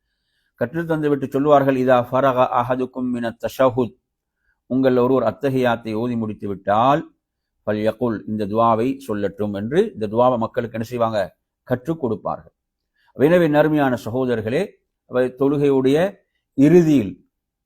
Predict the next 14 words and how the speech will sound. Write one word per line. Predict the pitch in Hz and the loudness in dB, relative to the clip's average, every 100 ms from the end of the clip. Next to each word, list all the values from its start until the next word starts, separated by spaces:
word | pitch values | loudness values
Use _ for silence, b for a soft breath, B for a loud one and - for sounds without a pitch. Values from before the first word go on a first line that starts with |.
| _ _ | _ _
தொழுகையுடைய | 107 110 113 107 110 143 - | -4 -2 -2 -2 -2 -4 -4
இறுதியில் | 104 104 107 131 | -6 -4 -4 -6
சலாம் | 117 110 110 | -4 -4 -4
கொடுப்பதற்கு | 107 104 107 101 95 95 | -6 -10 -10 -10 -10 -12
முன்னர் | 98 95 - _ _ 98 | -8 -8 -10 _ _ -12
அத்தஹியாத்தை, | - 110 104 98 92 107 131 _ _ _ _ | -8 -6 -4 -4 -6 -10 -10 _ _ _ _
அஹ், | 104 | -10
ஓதிய | 107 110 107 101 | -6 -4 -4 -6
பிறகு, | 98 95 123 180 - b b b - - | -4 -6 -2 -4 -4 b b b -16 -4
ஸலவாத்தை | 104 104 95 98 | 0 0 0 -4
ஓதிய | 98 98 | -4 -6
பிறகு | 98 101 135 | -6 -6 -4
இதை | 143 127 123 - | -2 -2 -2 -4
ஓதிக்கொள்வதற்கு | 117 123 120 - 107 107 104 104 185 226 | -2 -2 -2 -4 -4 -2 -2 -2 -2 -2